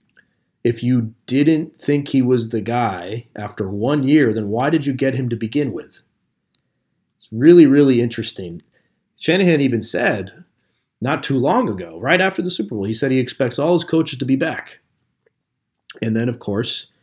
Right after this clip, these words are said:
he's the one who ends up getting rid of Steve Wilks. Now, one thing that I've respected the Niners for, including the Trey Lance thing, is once they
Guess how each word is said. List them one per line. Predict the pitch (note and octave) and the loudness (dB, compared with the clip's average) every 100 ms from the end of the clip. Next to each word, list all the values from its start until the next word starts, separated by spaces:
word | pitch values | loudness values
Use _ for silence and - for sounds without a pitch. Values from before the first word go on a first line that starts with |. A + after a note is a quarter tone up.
| _ - | _ -4
he's | A#2 G#2 | -2 -2
the | F#2 | -4
one | F#2 G2+ | -6 -6
who | G#2+ F2+ | -6 -6
ends | F#2 | -6
up | F#2 F2+ | -8 -8
getting | F2 F#2+ | -8 -4
rid | A2+ F3+ G#2+ | 0 0 0
of | F2+ | -4
Steve | - - F#2 D#2+ | -8 -8 -8 -8
Wilks. | D2 - - | -14 -12 -10
Now, | G#2+ G#2 G2+ - - _ | -6 -6 -6 -12 -20 _
one | A#2+ C#3+ C#3+ | 0 0 0
thing | - C3+ C3 C3 | 0 0 0 -2
that | A2+ A2+ A2+ A#2+ | -2 -2 -4 -8
I've | G#2+ G2+ G2+ | -6 -6 -8
respected | G2+ - A#2+ A2+ A2+ | -8 -4 -4 -4 -6
the | G2+ | -4
Niners | G2+ G#2+ A2 G2 F#2+ - - _ - | -4 -2 -2 -4 -6 -8 -12 _ -8
for, | - D3 G#2 A#2+ | -2 0 0 0
including | G2+ A#2+ - - A2 G#2+ | -2 -6 -8 -4 -2 -2
the | G2 | -4
Trey | F#2 B2 G#2 | -4 -2 -2
Lance | G#2+ D#3 - | 0 0 -2
thing, | G#2 F#2+ | -4 -4
is | G2+ G2 | -4 -4
once | A#2+ F3+ - | -2 -2 0
they | D#3+ B2+ A#2+ C3+ | 0 2 2 0